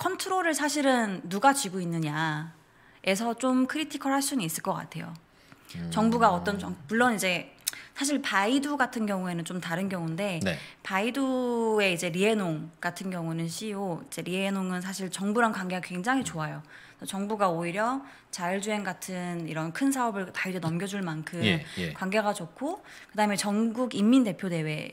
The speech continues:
Speaker 1: 아시잖아요.
Speaker 2: 음.
Speaker 1: 그 양회에서 중요한 전인데, 여기에 대표 중에 한 명이에요. 그 리에농이. 그래서 같이 정책도 펼치고 이렇게 하거든요.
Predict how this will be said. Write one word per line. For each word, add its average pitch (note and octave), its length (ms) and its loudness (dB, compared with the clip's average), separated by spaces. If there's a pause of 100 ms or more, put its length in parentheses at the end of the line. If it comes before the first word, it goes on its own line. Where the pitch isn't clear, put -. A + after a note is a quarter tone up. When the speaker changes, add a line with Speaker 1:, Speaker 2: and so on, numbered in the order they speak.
(160)
Speaker 1:
아시잖아요. F3 720 0
Speaker 2:
음. E3 40 -4
Speaker 1:
그 E3+ 160 -4
양회에서 F3 640 0
중요한 E3+ 320 -2
전인데, D#3 480 -4 (340)
여기에 G#3+ 520 2
대표 G3 280 -2
중에 G#3+ 200 -2
한 B3 160 2
명이에요. F#3 680 2
그 F3 100 -8
리에농이. E3 560 -2 (220)
그래서 - 180 -10
같이 - 480 -2
정책도 G#3 460 -4
펼치고 A#3+ 440 -6
이렇게 - 220 -10
하거든요. B3+ 480 -2